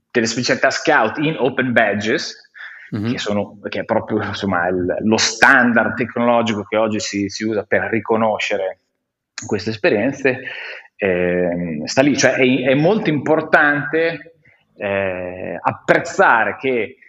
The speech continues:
Speaker 1: il tema della ric-, del riconoscimento e della riconoscenza, ehm,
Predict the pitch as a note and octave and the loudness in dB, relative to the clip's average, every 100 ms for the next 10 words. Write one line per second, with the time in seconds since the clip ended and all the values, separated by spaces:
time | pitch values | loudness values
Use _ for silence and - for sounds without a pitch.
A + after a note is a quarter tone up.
0 | _ _ - A2 G#2+ G#2+ G#3 C#3+ C#3 C3 | _ _ -10 -8 -2 0 2 2 2 2
1 | B2+ - C#3 C3+ C#3 D3 D3 C3 - B2+ | 0 -4 -2 0 0 -2 -2 -4 -2 -2
2 | A#2+ F2+ F2+ C#3 G3+ A#3 G#2+ G#2 G#2+ G#2 | -2 -4 -6 -4 -4 -4 -8 -6 -2 -2
3 | G#2 G#2+ G#2+ - E2 D#2+ - C#3 - _ | -4 -6 -6 -6 -8 -6 -4 -4 -6 _
4 | _ _ _ _ _ - - B2 C3+ B2+ | _ _ _ _ _ -14 0 2 4 4
5 | A2+ A2 G#2+ G#2+ G#2 | 4 2 0 -2 -4